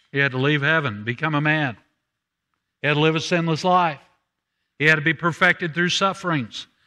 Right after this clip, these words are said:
He had to die and bear our sins on the cross. He had to rise from the dead and conquer death and hell and Satan. And he had to go back to the Father to complete that race. Well,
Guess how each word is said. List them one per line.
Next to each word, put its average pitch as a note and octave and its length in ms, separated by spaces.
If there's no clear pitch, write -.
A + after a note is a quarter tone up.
He D#3+ 100
had E3+ 180
to E3 60
die F3+ 380
and D#3+ 100
bear F3 180
our F3 160
sins F3+ 480
on F3+ 100
the F3 60
cross. F3+ 560
He F3 80
had F#3 160
to E3+ 80
rise F#3 460
from G3 200
the G3 80
dead G3+ 260
and E3+ 140
conquer G#3 380
death G3 300
and G3+ 120
hell G3 380
and F3 140
Satan. D#3 460
And G3 120
he G3+ 80
had G#3 120
to G#3 60
go G#3 140
back G3+ 360
to A#3+ 100
the A3 120
Father A3+ 440
to F#3+ 120
complete G3+ 400
that A3+ 220
race. A3+ 540
Well, F3 260